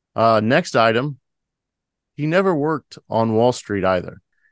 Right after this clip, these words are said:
His campaign <laughs> bio states he worked at Goldman Sachs and Citigroup,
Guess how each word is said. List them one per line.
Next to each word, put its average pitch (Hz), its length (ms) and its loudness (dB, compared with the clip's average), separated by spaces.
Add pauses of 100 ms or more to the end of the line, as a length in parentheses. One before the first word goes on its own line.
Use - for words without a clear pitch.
(180)
His 123 160 0
campaign 147 540 2
<laughs> - 0 -
bio 135 280 4
states 135 460 -4
he 131 120 -2
worked 127 280 -4
at 110 120 -4
Goldman 123 340 -4
Sachs 123 440 -2
and 107 100 -8
Citigroup, 104 480 -6